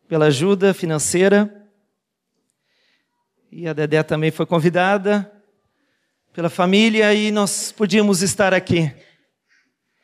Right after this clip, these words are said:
E agradecemos tanto a família biológica como a família de Deus pela riqueza que vocês são.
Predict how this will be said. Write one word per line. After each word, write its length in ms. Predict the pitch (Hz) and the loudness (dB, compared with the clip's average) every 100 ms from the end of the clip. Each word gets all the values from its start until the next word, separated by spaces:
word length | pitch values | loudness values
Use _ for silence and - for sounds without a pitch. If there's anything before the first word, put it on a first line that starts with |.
| _ _ _ _ _ | _ _ _ _ _
E 40 | 143 | -10
agradecemos 640 | 143 147 143 196 185 170 | -6 -4 -2 0 2 0
tanto 240 | - 175 180 | -2 -4 -4
a 40 | |
família 380 | - 165 170 170 | -2 -2 0 0
biológica 680 | 165 170 180 202 196 185 190 | 2 2 2 2 2 0 -2
como 180 | 185 175 | -2 -4
a 40 | |
família 380 | - 170 185 180 | -2 -2 0 -2
de 120 | 165 | 0
Deus 720 | 170 202 214 208 - - - _ _ _ _ _ | 2 4 2 0 -8 -10 -12 _ _ _ _ _
pela 160 | - 160 | -8 -4
riqueza 880 | 156 147 - 180 175 156 180 180 156 _ _ _ _ _ _ - | -4 -4 -2 0 0 2 0 0 -6 _ _ _ _ _ _ -12
que 100 | 160 | -4
vocês 280 | 151 170 151 | -2 0 0
são. 420 | 196 170 120 | 0 0 -4